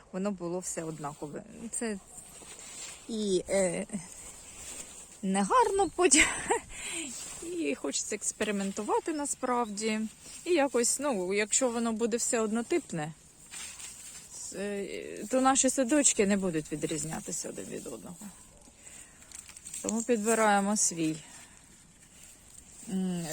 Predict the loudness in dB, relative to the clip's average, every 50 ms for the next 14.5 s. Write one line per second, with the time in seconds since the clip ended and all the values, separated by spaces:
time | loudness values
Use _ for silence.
0 | 2 4 6 6 8 8 8 6 8 8 8 8 8 8 8 8 8 8 6 4
1 | 4 2 0 0 0 0 0 0 0 0 0 0 0 0 -2 -4 -6 -6 -6 -6
2 | -4 -2 0 0 0 2 0 0 0 -2 -4 -8 -14 -20 -20 -20 -20 -20 -20 -20
3 | -20 -20 -20 -20 -20 -20 -20 -20 -20 -20 -20 -20 -18 -18 -18 -4 2 4 4 4
4 | 4 2 2 4 6 6 6 6 4 0 -2 -2 -2 0 0 0 0 -2 -2 -4
5 | -4 -2 -2 -2 -4 -4 -4 -6 -6 -6 -4 -4 -4 -4 -6 -10 -16 -20 -20 -20
6 | -20 -18 -18 -10 -4 0 2 2 2 2 0 0 0 0 -2 -2 -2 -2 0 0
7 | 0 -2 -4 -6 -4 -4 -4 -4 -6 -14 -20 -20 -20 -20 -20 -20 -20 -20 -16 -8
8 | -4 -4 -2 0 0 0 0 0 2 4 6 6 6 4 2 -4 -14 -20 -20 -20
9 | -20 -20 -20 -20 -20 -20 -20 -20 -20 -14 -4 2 4 4 6 6 4 4 2 2
10 | 0 -2 -2 0 0 0 0 0 0 0 0 0 2 0 0 -2 -2 -2 -4 -2
11 | 0 0 2 2 0 0 -4 -6 -6 -4 -4 -4 -4 -6 -8 -6 -4 -2 -2 -2
12 | -4 -2 -2 -2 -2 -2 -2 -4 -4 -6 -8 -8 -10 -10 -12 -14 -14 -16 -12 -8
13 | -4 0 0 0 0 0 0 2 2 2 2 2 2 2 0 0 0 0 0 0
14 | 0 0 -2 -4 -6 -4 -4 -4 -4